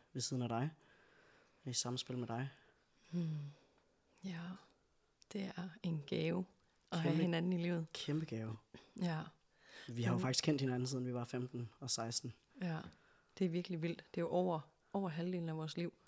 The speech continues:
Speaker 2: Det er jo
Speaker 1: Ja.
Speaker 2: kæmpestort. Og også at kunne se, følge hinanden i den der transformation, og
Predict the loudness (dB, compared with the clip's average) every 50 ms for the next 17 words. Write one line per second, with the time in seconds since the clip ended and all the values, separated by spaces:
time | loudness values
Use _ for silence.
0 | _ _ _ _ _ _ -2 -2 -2 0 -2 -2 -2 0 -2 -2 -2 -2 -2 -2
1 | -4 -10 _ _ _ _ -20 -20 -20 -20 -10 _ 0 0 0 2 0 -2 -2 -2
2 | 0 4 6 6 6 6 4 4 4 6 6 4 4 2 2 2 4 4 2 2
3 | 2 2 0 0 -2 -4 -2 -2 -2 -2 0 0 0 0 2 4 4 4 4 2
4 | 2 0 2 2 2 2 0 0